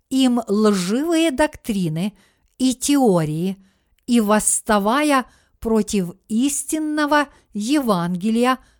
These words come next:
воды и духа. Те,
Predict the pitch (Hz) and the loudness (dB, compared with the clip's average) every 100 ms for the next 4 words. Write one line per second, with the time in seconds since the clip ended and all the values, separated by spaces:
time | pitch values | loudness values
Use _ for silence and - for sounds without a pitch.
0 | - 180 190 196 175 196 226 240 - 220 | -16 -6 -2 0 0 0 -2 -4 -6 -6
1 | 180 151 143 - 135 139 _ _ _ _ | -4 -6 -8 -10 -12 -12 _ _ _ _
2 | _ _ _ _ _ - - 330 190 180 | _ _ _ _ _ -10 -2 0 0 -4